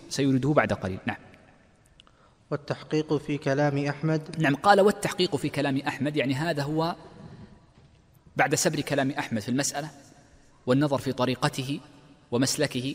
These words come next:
Speaker 1: ومسلك علماء الحديث، فهو ما ذكره هنا. وهذا التحقيق الذي ذكره المصنف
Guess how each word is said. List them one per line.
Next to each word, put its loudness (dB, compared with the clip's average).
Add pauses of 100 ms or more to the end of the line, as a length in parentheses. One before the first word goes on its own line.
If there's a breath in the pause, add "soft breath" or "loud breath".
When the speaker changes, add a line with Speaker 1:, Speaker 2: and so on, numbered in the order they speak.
Speaker 1:
ومسلك 0
علماء 2
الحديث، 0
فهو 2
ما 4
ذكره 0
هنا. 2 (1200 loud breath)
وهذا 4
التحقيق -2
الذي 4
ذكره 0
المصنف 0